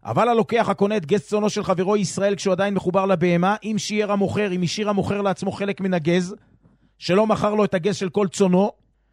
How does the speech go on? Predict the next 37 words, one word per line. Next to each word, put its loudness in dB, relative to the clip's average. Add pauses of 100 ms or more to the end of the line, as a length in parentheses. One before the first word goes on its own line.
(100)
המוכר 0
חייב 0
לתת -2
מחלקו -2
את -4
ראשית -2
הגז -2
לכהן 2
גם 0
עבור 0
הצמר -4
שביד -2
הלוקח. 0 (320)
טעם 2
הדבר 2
מבואר 2
בגמרא -2
לקמ"ן -2
בדף -6
קל"ח -4
עמוד 0
ב', 2 (640)
לפי -8
שהלוקח 0
לא 2
קנה 0
אלא 2
את -2
החלק -2
של 0
הבעלים, 0
אבל 0
חלק -4
הכהן 0
נשאר 0
בידי 0
המוכר. 2